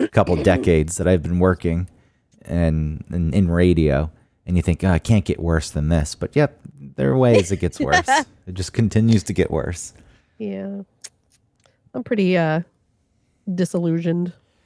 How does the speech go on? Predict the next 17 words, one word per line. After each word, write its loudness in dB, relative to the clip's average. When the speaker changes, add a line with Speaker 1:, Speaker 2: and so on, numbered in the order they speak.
Speaker 1:
Well, 6
I 6
hope, 4
you 4
know, 0
my 4
company's 4
not 2
for -4
sale, 4
they 0
say, 2
but -4
there's -2
always 2
a -4
price. -4